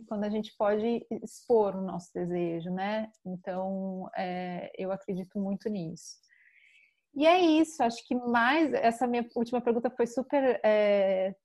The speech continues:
trágica, né? Existência trágica, o destino é a morte. É claro que a gente não acredita nisso, né? A gente acredita, sim, que,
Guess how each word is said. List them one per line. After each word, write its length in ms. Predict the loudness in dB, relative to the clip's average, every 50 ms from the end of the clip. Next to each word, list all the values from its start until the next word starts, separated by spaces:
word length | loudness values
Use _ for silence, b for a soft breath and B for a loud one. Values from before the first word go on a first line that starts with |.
| _
trágica, 800 | 2 4 4 6 6 6 4 4 4 4 2 2 4 4 4 4
né? 240 | 4 6 6 6 6
Existência 580 | 6 4 0 0 4 6 6 6 6 6 4 2
trágica, 680 | 4 4 4 4 6 6 6 6 6 4 2 4 4 4
o 40 |
destino 380 | 4 2 0 -2 -2 -2 -2 0
é 60 | 0
a 140 | 0 0 0
morte. 580 | 0 0 2 2 2 2 2 0 -2 -4 -4 -4
É 80 | -4
claro 320 | -2 0 2 2 2 2 0
que 80 | -2
a 20 | -2
gente 240 | -2 -2 -4 -4
não 120 | -4 -4 -4
acredita 580 | -4 -4 -2 -2 -2 -2 -4 -8 -8 -6 -4
nisso, 560 | -2 -2 -2 -2 -4 -6 -8 -12 -14 -10 -6 -6
né? 380 | -4 -4 -4 -4 -4 -4 -4 -4
A 40 |
gente 220 | -4 -6 -6 -8 -10
acredita, 600 | -14 -12 -10 -10 -8 -8 -8 -10 -10 _ -12 -14
sim, 480 | -14 -14 -10 -8 -6 -6 -4 -6 -6 -8 -8
que, 300 | -8 -6 -4 -4 -4 -6